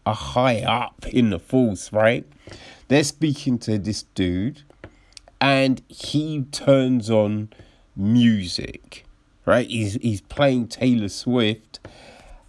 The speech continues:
and he, he tells them, like, two, three times, he's playing the music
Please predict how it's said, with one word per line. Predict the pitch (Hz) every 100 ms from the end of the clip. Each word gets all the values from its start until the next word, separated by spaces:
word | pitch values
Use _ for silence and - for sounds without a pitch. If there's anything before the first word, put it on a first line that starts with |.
| -
and | 127 135 135 -
he, | 113 131
he | 135 127 135
tells | - - 156 190 180 131
them, | 110 101 113 151 160 _ _ - - -
like, | 127 101 - - -
two, | - 139
three | 139 - 135
times, | 131 135 139 147 175 - - _ - - _ _ _ _ _ _ - - - -
he's | - 127
playing | - - 151 151 143
the | 127
music | 113 117 160 151 113 98 98 - - -